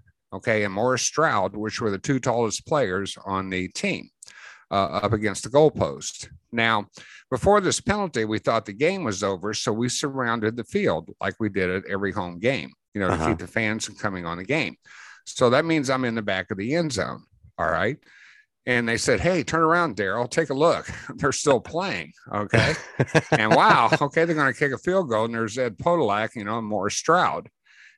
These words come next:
Speaker 1: and, uh, you know, at the goalpost. Well, the thought was if it was a little short, they might be able to knock it down, that type of thing. But at any rate, uh, of course, you know, history, he kicked the,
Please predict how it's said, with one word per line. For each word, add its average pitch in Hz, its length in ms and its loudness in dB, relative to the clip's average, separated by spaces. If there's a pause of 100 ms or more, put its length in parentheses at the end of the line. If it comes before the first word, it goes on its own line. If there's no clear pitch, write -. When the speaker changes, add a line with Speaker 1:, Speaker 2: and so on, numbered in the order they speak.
(140)
Speaker 1:
and, 110 360 -2
uh, 98 220 2 (220)
you 113 80 -4
know, 92 220 -2
at 95 140 -4
the 110 60 -18
goalpost. 104 640 0
Well, 110 200 2
the 101 100 0
thought 151 240 2
was 104 300 0
if 110 60 -10
it 107 220 -6
was 92 120 -10
a 117 40 -6
little 120 160 4
short, 117 400 0
they 110 60 -6
might 104 220 -2
be 107 60 0
able 98 120 0
to 104 60 -8
knock 101 260 -2
it 90 100 -12
down, 98 320 -4
that 98 160 -6
type 92 240 0
of - 60 -14
thing. 85 220 -6 (680)
But 160 140 6
at 214 60 6
any 220 120 4
rate, 143 400 6
uh, 131 340 2
of - 400 -16
course, 139 280 -2
you 147 60 -4
know, 117 120 -2
history, 120 500 0
he 110 140 -8
kicked - 280 -4
the, 98 260 2